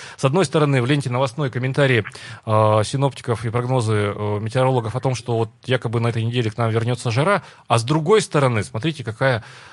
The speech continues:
э, к-, амплитуда колебаний высокая у температур. Э, заходили мы в ночь, э, с хорошими значениями, там, плюс двадцать три, да, ну, вечером плюс двадцать четыре вчера, и резко похолодало, там, до плюс, э, одиннадцати. Э,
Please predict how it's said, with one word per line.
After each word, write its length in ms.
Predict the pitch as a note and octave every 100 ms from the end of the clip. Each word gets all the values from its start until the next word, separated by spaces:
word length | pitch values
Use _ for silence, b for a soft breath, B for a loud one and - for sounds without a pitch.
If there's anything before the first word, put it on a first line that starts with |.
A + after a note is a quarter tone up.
| B
э, 40 |
к-, 440 | G#2 G#2+ G#2 G#2 G2+ - C#3 B2+ - D3+
амплитуда 440 | D3+ B2+ C#3 D3+ A#2+
колебаний 420 | B2+ C3+ C3+ A2+
высокая 480 | G#2 A#2 A2 G#2 G2+
у 160 | G#2+
температур. 560 | G#2+ A#2 B2 B2+ A2+ F#2 B B
Э, 340 | - A2 A2 G#2+ A#2 C3+ B2+
заходили 480 | C3 D#3 D3+ C#3
мы 280 | B2+ B2 A2+
в 140 | G#2+ B2
ночь, 360 | C3 A2 -
э, 220 | A2+ G#2+
с 360 | G2+ - - A2
хорошими 420 | C#3 F3+ - D#3+
значениями, 540 | B2+ D3 D3 A#2+ G#2+ G2+
там, 200 | G2 F2+
плюс 180 | G#2
двадцать 320 | G#2 G#2+ A2+ -
три, 160 | F3+
да, 180 | A#2+ C3 -
ну, 100 | B2+
вечером 380 | A2+ A2 G2+ F#2
плюс 140 | G2+
двадцать 220 | G#2 G#2+
четыре 200 | - F3
вчера, 320 | C#3 C#3+ B2 G#2 B B B
и 140 | A#2+
резко 380 | B2 G3 - C#3
похолодало, 560 | B2+ - C3+ C3 B2 G#2
там, 120 | G2+
до 80 | G#2+
плюс, 400 | C3 D#3 - B2
э, 220 | A#2 A2+
одиннадцати. 580 | A#2+ B2 G#2+ - G2+ F#2
Э, 240 | G#2 G2+